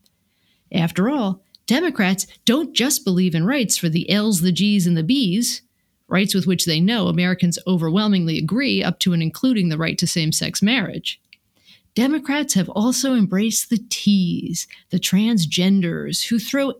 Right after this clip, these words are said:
everything out of whack. One minute they're male or female, the next minute they say they're the opposite,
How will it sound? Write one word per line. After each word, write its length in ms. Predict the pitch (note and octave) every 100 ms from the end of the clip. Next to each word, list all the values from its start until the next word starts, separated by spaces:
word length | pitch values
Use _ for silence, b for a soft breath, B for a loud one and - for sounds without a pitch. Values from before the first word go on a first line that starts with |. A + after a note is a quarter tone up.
| -
everything 580 | A#3 G3+ F3+ F3+ F3+ E3
out 120 | D3+
of 80 | B2
whack. 420 | - - - - _ b b b b
One 320 | E3+ F3+ F#3+
minute 300 | A3+ B3 C4+
they're 180 | A#3+ A#3
male 360 | G3+ F#3+ A#3 C4
or 80 |
female, 580 | C4+ - C#4 C4+ C#4+ C#4+ - B -
the 80 |
next 380 | F#3 F#3 B3 -
minute 260 | A#3 C4 C4+
they 160 | F#3
say 580 | E3+ - - - F3+ G#3
they're 200 | A3+ B3
the 160 | C4 D4
opposite, 560 | D4+ D4+ G#3 - B3+